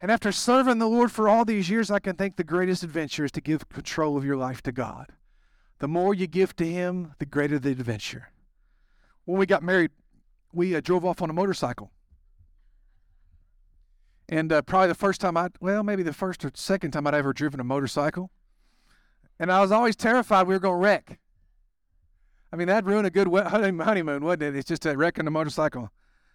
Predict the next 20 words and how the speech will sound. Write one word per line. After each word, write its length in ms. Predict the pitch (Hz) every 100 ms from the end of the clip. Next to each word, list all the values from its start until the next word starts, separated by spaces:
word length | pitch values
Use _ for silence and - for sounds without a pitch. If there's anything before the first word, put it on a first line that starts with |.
| _ _ _ _ _ _ _ _ _ _
But 140 | 190
they 120 | - 233
were 80 |
playing 320 | 202 214 262 247
a 60 |
song 640 | 202 233 240 196 175 175 - _ _ _ _
on 200 | 180 214
the 60 | 202
motorcycle. 600 | 202 208 196 185 165 170
Remember 240 | 170 180
when 100 | 175
we 80 | 175
were 80 | 160
driving 340 | 151 160 156
off? 360 | 156 123 117 - _ _ _
Remember 180 | - 185
the 60 | 175
name 200 | 196 196
of 140 | 196
it? 120 | 190